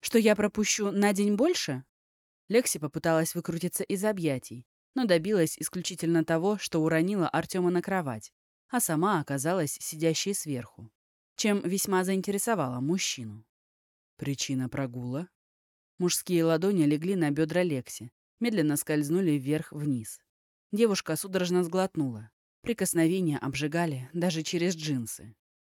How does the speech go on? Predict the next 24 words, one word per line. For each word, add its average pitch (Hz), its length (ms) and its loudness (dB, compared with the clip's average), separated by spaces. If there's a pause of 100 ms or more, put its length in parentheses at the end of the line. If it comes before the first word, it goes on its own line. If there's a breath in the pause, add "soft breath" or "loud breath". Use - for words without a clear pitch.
(100)
«Так 302 220 4
мы 269 180 8
это... 226 520 4 (420 soft breath)
у 233 100 2
нас...» 233 540 4 (680)
Слова 165 420 2
сразу 175 360 2
стали 160 280 2
подбираться 170 580 0
с - 80 -6
трудом. 151 500 -4 (680)
«Фаер-шоу 277 1040 4
с - 160 -2
Евой». 160 500 2 (720)
Пальцы 208 360 2
уже 147 200 2
скользнули 165 560 0
ей 160 160 2
под 170 160 -6
футболку, 165 720 -6 (140)
мазнули 170 440 2
прикосновения 151 800 0
вдоль 151 240 0
спины. 139 520 -2